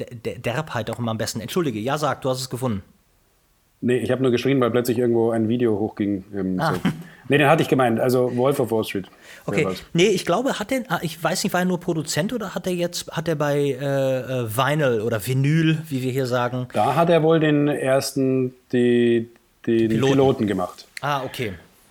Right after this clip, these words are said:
Speaker 2: Den hab ich aber auch nicht gesehen und es ist ja dann ab-,
Speaker 1: Auch nicht.
Speaker 2: äh,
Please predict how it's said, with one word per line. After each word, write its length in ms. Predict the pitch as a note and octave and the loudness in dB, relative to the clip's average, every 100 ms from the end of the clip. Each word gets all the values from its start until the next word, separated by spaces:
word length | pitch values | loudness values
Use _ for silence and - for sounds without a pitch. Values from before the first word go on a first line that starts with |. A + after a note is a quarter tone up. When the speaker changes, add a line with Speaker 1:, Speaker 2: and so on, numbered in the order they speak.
| _ B2+ | _ 2
Speaker 2:
Den 120 | A#2+ | 4
hab 120 | D3 | 6
ich 80 | D3 | 6
aber 120 | C3 | 6
auch 60 | C#3 | 6
nicht 140 | E3 | 4
gesehen 260 | E3+ E3+ E3+ | 4 6 6
und 80 | D3 | 4
es 120 | C3+ | 4
ist 120 | C#3 | 4
ja 80 | C#3+ | 4
dann 140 | C3+ | 4
ab-, 200 | C#3+ D3 F3+ | 2 0 -2
Speaker 1:
Auch 160 | F#3 | -2
nicht. 160 | B2+ - | -2 0
Speaker 2:
äh, 480 | C3+ C3+ C3+ C3 | 4 4 6 4